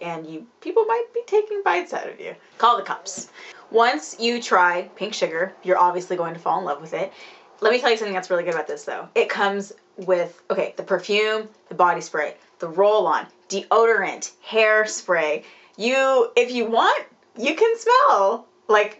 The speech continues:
Pink Sugar from head to toe because they allow you to, to do that with all the products that they have. They have body butter,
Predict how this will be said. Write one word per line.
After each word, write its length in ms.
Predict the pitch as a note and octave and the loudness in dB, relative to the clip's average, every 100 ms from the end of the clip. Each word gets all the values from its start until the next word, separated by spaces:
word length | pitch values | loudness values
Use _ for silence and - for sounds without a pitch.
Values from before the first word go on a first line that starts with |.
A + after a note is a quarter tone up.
| _ | _
Pink 200 | - A#3+ | -6 -4
Sugar 320 | A#3 B3 F#3 F#3 | 2 2 2 2
from 240 | F#3+ F#3 | 2 2
head 240 | G3+ F#3 | 0 0
to 80 | D#3+ | 0
toe 320 | - G3 - - | 0 0 0 -4
because 360 | G3 F#3 F3 | -2 -2 0
they 400 | - E3 D#3+ D#3 - - | 0 2 2 0 -4 -8
allow 220 | F#3 F3 E3 | 0 2 2
you 220 | D#3+ D#3+ | -2 -10
to, 160 | - | -12
to 180 | D#3 - | -12 -8
do 80 | F3 | -4
that 120 | E3 | -4
with 80 | E3+ | -4
all 200 | E3+ D#3+ | -2 -2
the 100 | D#3 | -4
products 260 | - E3+ D#3+ | 0 0 0
that 80 | D#3 | -6
they 80 | C#3+ | -4
have. 380 | G#3 D3+ - - - - | -2 -2 -4 -12 -20 -8
They 60 | - | -2
have 140 | F#3 F3 | -2 2
body 280 | G3 G3 | 2 4
butter, 600 | F#3+ F#3+ F3+ F3+ F3+ F3+ | 4 4 4 4 4 2